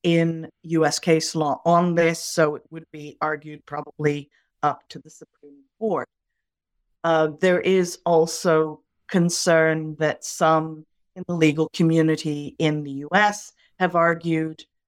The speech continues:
that the, that the interpretations of the First Amendment are too protective of journalists in any event,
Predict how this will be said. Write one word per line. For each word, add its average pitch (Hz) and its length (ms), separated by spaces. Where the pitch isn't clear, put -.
that 160 400
the, 156 560
that - 260
the 160 360
interpretations 180 1040
of 147 180
the 160 60
First 165 360
Amendment 160 760
are 185 120
too 190 320
protective 165 580
of 156 160
journalists 156 600
in 160 180
any 202 320
event, 180 420